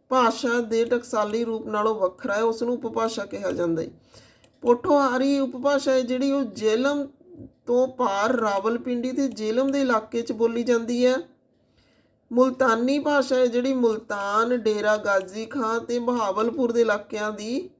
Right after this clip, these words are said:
ਉਚਾਰੀ ਹੋਈ ਭਾ-, ਉਪਭਾਸ਼ਾ ਹੈ। ਦੁਆਬੀ ਵਿੱਚ ਜੰਝ ਨੂੰ ਜਨੇਤ ਉਚਾਰਿਆ ਜਾਂਦਾ ਏ। ਮੁਲਤਾਨੀ ਉਪਭਾਸ਼ਾ ਵਿੱਚ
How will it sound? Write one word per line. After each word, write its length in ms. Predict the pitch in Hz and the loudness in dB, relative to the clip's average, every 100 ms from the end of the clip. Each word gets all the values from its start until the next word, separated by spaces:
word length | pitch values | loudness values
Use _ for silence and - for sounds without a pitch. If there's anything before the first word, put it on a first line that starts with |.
| _ _ _ - | _ _ _ -12
ਉਚਾਰੀ 500 | 240 - 226 220 240 | -6 0 2 2 2
ਹੋਈ 160 | 233 | 0
ਭਾ-, 240 | 233 - - | -2 -8 -8
ਉਪਭਾਸ਼ਾ 600 | 214 220 220 202 - 208 | -10 -6 -2 0 0 -2
ਹੈ। 400 | 208 247 - - _ _ _ - | 2 2 0 -10 _ _ _ -6
ਦੁਆਬੀ 440 | 220 220 214 262 | 2 2 4 2
ਵਿੱਚ 240 | 277 277 277 | 2 0 -4
ਜੰਝ 460 | 208 214 220 254 | -4 -4 -2 -2
ਨੂੰ 240 | 277 285 233 | -2 -2 -2
ਜਨੇਤ 500 | 214 208 208 220 220 | -2 -2 -2 -2 -2
ਉਚਾਰਿਆ 420 | 226 247 226 233 | -4 0 2 2
ਜਾਂਦਾ 300 | 233 233 240 | 2 2 2
ਏ। 220 | 247 254 - _ _ _ _ _ _ _ _ _ _ _ _ - | 2 0 -6 _ _ _ _ _ _ _ _ _ _ _ _ 0
ਮੁਲਤਾਨੀ 640 | 233 247 247 226 220 269 | 2 4 4 2 4 0
ਉਪਭਾਸ਼ਾ 640 | 294 285 277 285 254 269 262 | 0 -2 -2 0 2 0 0
ਵਿੱਚ 320 | 262 262 | -2 -6